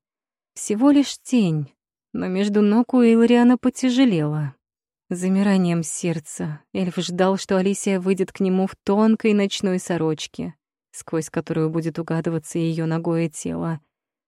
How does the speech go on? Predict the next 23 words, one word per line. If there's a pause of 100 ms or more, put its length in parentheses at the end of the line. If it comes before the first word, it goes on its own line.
особенно
заметное
в
лунном
свете
из
окна. (680)
Но
надежды
не
оправдались. (400)
Стесняясь
постороннего
мужчины, (100)
Алисия
просто
сменила
одно
платье
на
другое, (300)
более
удобное.